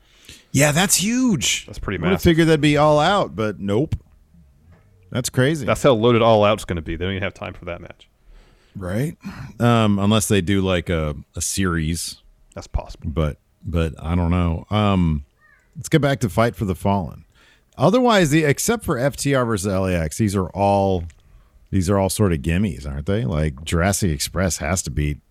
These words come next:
Speaker 1: Hardy Family Office. They got Christian on their team, unless it literally falls apart there.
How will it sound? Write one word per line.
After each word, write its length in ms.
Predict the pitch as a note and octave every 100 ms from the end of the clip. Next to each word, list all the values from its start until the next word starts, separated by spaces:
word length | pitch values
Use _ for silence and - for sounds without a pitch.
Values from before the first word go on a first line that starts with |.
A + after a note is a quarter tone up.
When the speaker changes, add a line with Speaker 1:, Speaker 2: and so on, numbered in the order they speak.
| _
Speaker 1:
Hardy 220 | - E2 D2
Family 360 | E2+ D#2+ C#2+
Office. 500 | C#2 E2 D#2+ B1 D#2 -
They 100 | D#2
got 160 | E2 C#2+
Christian 340 | E2 D#2+ C2+
on 100 | A#1+
their 100 | B1
team, 360 | C#2+ B1+ A#1+ D#2+ _ _ _ _ -
unless 280 | G2+ A2+ G2+
it 80 | F2+
literally 360 | A2+ G2+ F2+
falls 300 | - G2 D#2+
apart 360 | - F2 D#2 C2+
there. 420 | D#2 C#2+ B1+